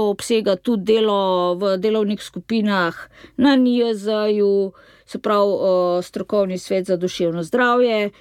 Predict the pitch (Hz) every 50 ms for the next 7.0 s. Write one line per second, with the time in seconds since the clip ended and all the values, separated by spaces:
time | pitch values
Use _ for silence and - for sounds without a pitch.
0 | _ - _ _ _ _ - - 190 208 220 214 - - 240 240 233 233 233 226
1 | 226 220 220 208 127 165 190 202 208 208 208 - 226 220 214 214 208 - - -
2 | - 196 185 - 240 226 202 208 202 185 - 202 185 190 - - - 185 185 185
3 | 185 185 175 175 180 160 175 170 - - 160 151 147 147 139 135 - - _ _
4 | _ _ _ _ _ _ _ _ - _ _ 165 170 165 175 175 170 165 156 151
5 | 160 156 156 151 156 - - 165 151 147 143 143 143 143 139 123 - - - -
6 | 147 - - 175 160 165 160 147 143 143 - 139 - - 175 170 160 156 147 151